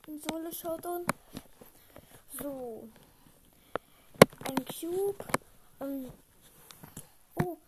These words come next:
Showdown schon. Ich hab erst ein Cube. Nice. Oh, da liegt da drin in den Giftwolken liegen noch fünfzehn Cubes. Die hol ich mir jetzt erstmal. So, noch zweitausend Leben, tausend Leben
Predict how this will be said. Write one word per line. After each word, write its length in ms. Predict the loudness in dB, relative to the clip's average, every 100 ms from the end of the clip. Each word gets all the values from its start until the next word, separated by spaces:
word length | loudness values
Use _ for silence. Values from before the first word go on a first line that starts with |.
| -16
Showdown 580 | -10 -4 -2 -2 -4 -6
schon. 320 | -4 -4 -4 -8 -8 -8 -6
Ich 120 | -2
hab 100 | -2
erst 240 | -2 -4
ein 140 | -6 -6
Cube. 300 | -8 -8 -8 -10
Nice. 400 | -8 -6 -6 -8 -14 -16 -14 -18 -10
Oh, 140 | 0 2
da 120 | 2
liegt 440 | 0 -2 -4 -4 -6
da 120 | -8
drin 260 | -6 -8 2
in 140 | 2 2
den 160 | -6
Giftwolken 680 | -6 -6 -8 -10 -8 -8 -8
liegen 540 | -10 -10 -10 -8 -6
noch 80 | -6 -6 -8 -14 -20 -14 -10
fünfzehn 600 | -6 -6 -8 -6 -6 -6
Cubes. 500 | -10 -10 -10 -10 -10
Die 120 | -6
hol 260 | -6 -6 -8
ich 160 | -8 -10
mir 220 | -10 -10
jetzt 180 | -12 -10
erstmal. 500 | -10 -10 -10 -10 -10 -16 -16 -16 -14 -12 -12 -10 -4
So, 440 | 0 2 2 0 -2 -6 -14
noch 160 | -14 -8
zweitausend 880 | -8 -6 -10 -8 -8 -8 -8 -10 -10
Leben, 520 | -10 -8 -8 -10 -12 -14 -20 -20 -20 -8
tausend 500 | -4 -4 -6 -8 -6
Leben 280 | -4 -4